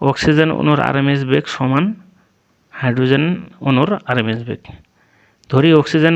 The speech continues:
অণুর আরএমএস বেগ সি ওয়ান এবং হাইড্রোজেন অণুর আরএমএস বেগ সি টু। আমরা C ইকুয়াল লিখতে পারি root over three R টি ওয়ান ভাগ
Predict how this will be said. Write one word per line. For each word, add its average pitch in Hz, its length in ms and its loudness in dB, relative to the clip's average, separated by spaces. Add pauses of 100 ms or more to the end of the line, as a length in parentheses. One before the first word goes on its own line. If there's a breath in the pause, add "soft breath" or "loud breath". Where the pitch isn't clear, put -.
অণুর 151 280 2
আরএমএস 139 420 0
বেগ 135 140 0 (100)
সি - 180 -6
ওয়ান 151 160 0 (180)
এবং 120 140 0 (120)
হাইড্রোজেন 127 400 -2 (100)
অণুর 131 180 0 (100)
আরএমএস 127 420 -4
বেগ 175 140 -2 (760 soft breath)
সি - 240 -8
টু। - 80 -12 (2250 loud breath)
আমরা 139 220 2 (1040 loud breath)
C - 40 -10 (200)
ইকুয়াল 147 280 2
লিখতে 131 260 0
পারি 127 180 0 (1800)
root 139 200 2
over 123 200 2 (580)
three 147 260 0 (300)
R - 20 -6 (1400)
টি 143 180 2
ওয়ান 139 180 2 (680 soft breath)
ভাগ 120 240 -2